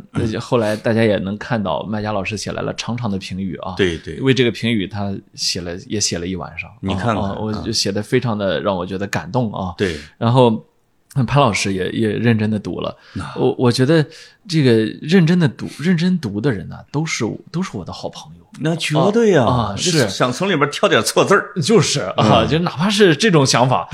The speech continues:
Speaker 1: <laughs> 这都是好人啊。<laughs> 对，
Speaker 2: 嗯。
Speaker 1: 就是，呃，呃，我那天我说起来说一本书啊，实际上是写给读者的，读者的一封信。
Speaker 2: 哎。
Speaker 1: 但是呢，你希望有更多的人收到信。
Speaker 2: 当然。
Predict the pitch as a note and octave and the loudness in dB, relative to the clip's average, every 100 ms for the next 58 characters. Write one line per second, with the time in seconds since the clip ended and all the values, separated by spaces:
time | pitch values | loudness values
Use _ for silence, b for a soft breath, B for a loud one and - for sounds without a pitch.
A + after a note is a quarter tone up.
0 | C3+ - D3+ E3+ F3+ - B2 G2 F#2+ A#2+ | -4 0 2 6 6 6 2 2 2 4
1 | D3 D3 D3 G#3+ - - G3+ F3 D3 A2 | 6 6 6 4 4 2 2 2 2 2
2 | F#2+ G#3 F3 B B - F3 D#3+ - E3 | 2 4 2 B B 2 4 4 0 -6
3 | - E3+ D3+ D3 F#3+ G3 F3 F3 A#2+ - | 0 4 4 4 0 2 4 2 2 0
4 | C#3 - G2+ C#3+ E3 D#3+ A2 A2 - D3 | -2 -2 -6 -6 -6 -6 -6 -4 -2 -2
5 | C3 - - C#3 C#3+ B2 - A2 B2 G#2 | -2 -4 -6 -4 -2 -2 -2 -2 -2 -4
6 | E2+ _ A#2 B2+ G#2+ A#1 F#2+ - _ _ | -4 _ -6 -4 -6 -6 -10 -14 _ _
7 | _ _ _ _ _ - - _ - B2+ | _ _ _ _ _ -20 -20 _ -6 -2
8 | C3+ G#2+ A#2+ C#3 C#3+ D3 - _ F#2 D#2+ | -2 -2 -4 -4 -4 -6 -8 _ -6 -6
9 | D2 C#3 C#3 B2+ A2 - b b - A#2 | -4 -2 0 -2 -2 -8 b b -4 -4
10 | E3+ E3 A#2 - C#3+ C3+ B2+ G#2 A2 - | -2 0 -2 -2 -4 -2 -2 -2 -2 2
11 | G3 E3 G#2+ - - _ - D#2+ D2 | 2 2 -2 -8 -12 _ -6 -6 -6